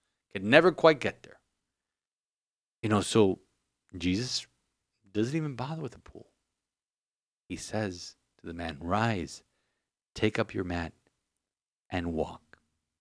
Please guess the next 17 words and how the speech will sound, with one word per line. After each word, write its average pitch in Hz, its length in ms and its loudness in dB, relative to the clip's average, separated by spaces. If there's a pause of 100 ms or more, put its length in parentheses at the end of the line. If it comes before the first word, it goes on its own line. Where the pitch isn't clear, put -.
(440)
And 95 140 -6
the 85 40 -6
gospel 131 320 8
tells 117 220 6
us 101 60 0
immediately 143 400 8
the 117 80 8
man 147 340 10 (300)
became 113 380 6
well, 180 200 12
took - 240 4
up - 100 2
his, 151 160 -2 (380)
his 139 160 2
mat, 165 300 4
and 135 160 -2
walked. 214 460 8